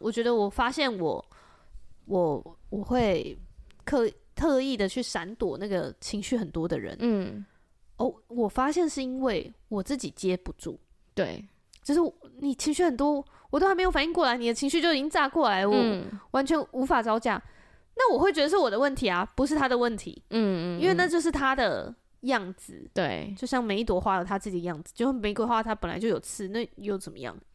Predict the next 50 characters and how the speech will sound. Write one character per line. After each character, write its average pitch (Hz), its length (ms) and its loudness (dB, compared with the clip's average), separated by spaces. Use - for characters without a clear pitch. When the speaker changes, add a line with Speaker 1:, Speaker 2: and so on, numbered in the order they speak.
Speaker 2:
哦。 208 1040 -2
Speaker 1:
那 247 60 -2
我 254 60 2
们 220 140 -4
可 254 120 0
以 226 60 0
去 - 420 -6
好 208 300 -2
好 220 100 0
的， 185 140 -2
还 220 160 0
是 302 80 2
可 277 120 2
以 202 60 0
跟 208 100 -6
他 208 120 -6
相 214 200 -4
处 - 220 -10
啊。 - 180 -10
Speaker 2:
嗯， 190 300 0
嗯， 165 200 -4
Speaker 1:
对。 - 280 -4
Speaker 2:
嗯， - 100 -10
嗯， - 180 -16
嗯。 - 160 -12
Speaker 1:
你 240 80 -6
只 226 100 -10
要 220 140 2
知 220 100 -2
道 214 100 2
怎 180 120 -10
么 170 140 -8
样 196 240 -6
避 202 160 -8
过 196 200 -4
那 196 100 -4
些 190 120 -8
东 180 160 -8
西 170 200 -10
而 - 40 -10
已。 - 180 -16
Speaker 2:
我 233 80 2
记 339 120 2
得 285 80 6
有 202 120 4
一 196 40 2
次 277 180 -2
就 277 120 2
是 277 100 2
我 110 300 2